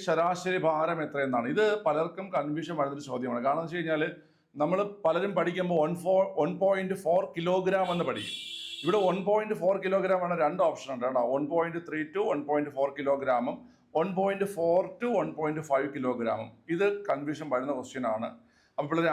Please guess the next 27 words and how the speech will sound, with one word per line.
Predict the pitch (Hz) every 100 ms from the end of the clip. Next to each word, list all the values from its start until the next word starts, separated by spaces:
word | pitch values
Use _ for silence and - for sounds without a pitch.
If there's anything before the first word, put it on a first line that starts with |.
| 147
ആൻസർ | 185 190 165 139 151 - - 135
ഇവിടെയും | 170 220 214
ഉണ്ട്, | 160 143
വൺ | 139
പോയിന്റ് | 139 127 113
ഫോർ, | 113 120 117
ഇവിടെയും | 139 180 127
ഉണ്ട്. | 110 -
ഇവിടെ | 127 135 143
ആൻസർ | - 220 190
വരുന്നത് | 165 156 143
ഓപ്ഷൻ | 143 - 135
എ | 139 131
ആണ്, | 123 135 - - _ _ 135
വൺ | 143 165 180
പോയിന്റ് | 180 180 180 -
ത്രീ | 156 160 220
to | 226 -
വൺ | 139 135
പോയിന്റ് | 143 143 139 139
ഫോർ | 127 131 135
കിലോഗ്രാം | 131 131 135 123 117
ആണ് | 139 131
മനുഷ്യ | 131 143 165 135
മസ്തിഷ്കത്തിന്റെ | - 127 - 117 135 147
ശരാശരി | 123 123 117 123 226 - -
ഭാരം. | 117 101 -